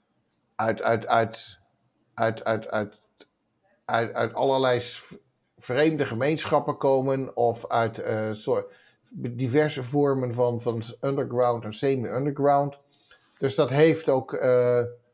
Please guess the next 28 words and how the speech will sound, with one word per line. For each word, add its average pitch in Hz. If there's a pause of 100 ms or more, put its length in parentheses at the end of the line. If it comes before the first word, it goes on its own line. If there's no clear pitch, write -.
(760)
eh, 113
dat 123
heeft 156
zo'n 123
grote 135
platenmaatschappij 127
helemaal 127
niet 117
meer 107
nodig. 127
En, 107 (520)
hè, 123
in 123
de 117
jaren 123
zeventig 151
kon 127
je 110
eigenlijk 110
niks -
als 110
je 113
niet 120
bij 104
een 110
grote 104
platenmaatschappij 104
zat. 92